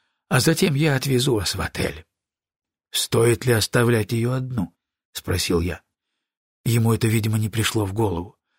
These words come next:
«Ну, вы можете переночевать у меня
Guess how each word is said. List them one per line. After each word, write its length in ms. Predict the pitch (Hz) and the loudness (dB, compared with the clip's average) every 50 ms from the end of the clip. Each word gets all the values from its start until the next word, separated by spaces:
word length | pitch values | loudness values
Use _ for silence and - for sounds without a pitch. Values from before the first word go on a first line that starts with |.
| _ _ _ _ - | _ _ _ _ -2
«Ну, 400 | 123 131 131 113 98 - 151 - - - - - - _ _ _ _ _ _ _ _ | 0 0 0 0 -2 -4 -6 -6 -8 -8 -10 -14 -20 _ _ _ _ _ _ _ _
вы 360 | - 135 143 131 98 107 113 | -20 -20 -12 -2 0 0 2
можете 380 | 113 120 135 127 107 - - 131 | 4 4 2 2 2 0 -2 -2
переночевать 720 | - 135 127 123 123 120 - - 123 120 120 120 - 143 | 0 0 0 2 2 0 0 0 2 2 2 2 0 0
у 60 | 135 | 0
меня 420 | 127 120 107 98 92 95 120 123 | 0 0 -2 -4 -6 -6 -6 -8